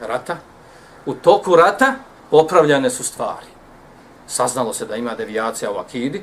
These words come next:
pa treba popraviti, popravljaj, nauči, popravi. Ima novotarija, treba skloniti, skloni. Nije se reklo, „Čeka da završimo rat.” Ne.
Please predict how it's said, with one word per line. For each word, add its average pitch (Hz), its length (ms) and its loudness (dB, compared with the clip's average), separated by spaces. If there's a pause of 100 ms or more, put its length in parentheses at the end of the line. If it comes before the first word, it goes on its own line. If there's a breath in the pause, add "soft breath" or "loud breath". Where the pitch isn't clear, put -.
(160)
pa - 80 -6
treba 127 280 -2
popraviti, - 420 -4
popravljaj, 220 400 -4 (140)
nauči, 233 400 2 (280)
popravi. 214 340 4 (540 loud breath)
Ima 139 240 2
novotarija, 135 540 4
treba 139 260 0
skloniti, 160 420 -6
skloni. 240 360 2 (680 loud breath)
Nije 208 200 4
se 311 160 4
reklo, - 180 2
„Čeka 294 320 4
da 254 100 6
završimo 262 480 6
rat.” 254 260 4 (1160)
Ne. 202 240 0